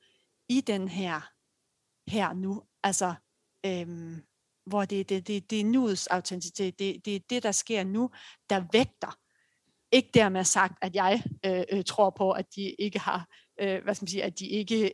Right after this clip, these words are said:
øhm, tænker i konsekvensrækker og, og, og har en, en enorm forståelse af tid og hukommelse og sådan noget. Altså der, der tror jeg virkelig, de er, det, det tror jeg, man kommer til at finde ud af, hvor, hvor fintfølende de er i den sammenhæng også.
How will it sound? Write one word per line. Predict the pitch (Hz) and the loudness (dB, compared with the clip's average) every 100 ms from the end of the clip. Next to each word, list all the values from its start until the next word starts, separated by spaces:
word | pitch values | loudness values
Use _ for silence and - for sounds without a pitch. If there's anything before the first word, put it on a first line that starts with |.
| - | -2
øhm, | 190 180 185 180 185 _ _ _ _ _ _ _ _ | -4 -4 -4 -6 -8 _ _ _ _ _ _ _ _
tænker | - 202 185 | -6 -2 -2
i | - | -2
konsekvensrækker | - 185 - - 208 202 190 180 175 | -4 -6 -4 -2 -2 0 2 2 2
og, | 185 - 185 180 180 | 0 2 0 0 0
og, | 190 185 | -2 -2
og | 190 | -2
har | 185 208 190 190 | 0 4 6 4
en, | - 196 196 190 - | 0 -4 -6 -8 -8
en | 202 190 - | -8 -6 -4
enorm | 208 208 214 220 208 | 0 2 6 6 4
forståelse | - 185 214 185 185 | 0 -6 -2 -2 -2
af | - 185 | -4 -2
tid | - 240 233 - | 0 2 0 -2
og | 190 | -4
hukommelse | 185 - 214 208 175 180 | 0 6 6 4 -4 -4
og | 180 | -4
sådan | - 185 | -4 -6
noget. | 180 180 | -4 -2
Altså | - | 0
der, | 190 - - - | 0 -2 -6 0
der | 196 | 0
tror | - 208 | 6 6
jeg | 190 | 6
virkelig, | 196 196 | 2 0
de | 202 | 0
er, | 190 185 | 2 2
det, | 175 180 | -2 -8
det | 196 190 | -6 2
tror | 233 | 6
jeg, | 202 | 6
man | 185 | 2
kommer | 196 185 | -4 -4
til | 196 | -4
at | 185 | -4
finde | 190 185 | -6 -4
ud | 269 294 | 0 4
af, | 202 175 | 4 2
hvor, | 175 180 | 0 -2
hvor | 180 | -4
fintfølende | 175 220 180 - 202 196 190 | -4 -6 -6 -4 -4 -4 -6
de | 190 | -2
er | 190 | -2
i | 185 | 0
den | 240 220 | 0 0
sammenhæng | 180 185 190 190 185 | -4 -4 -6 -8 -4
også. | 190 196 - | 0 0 -2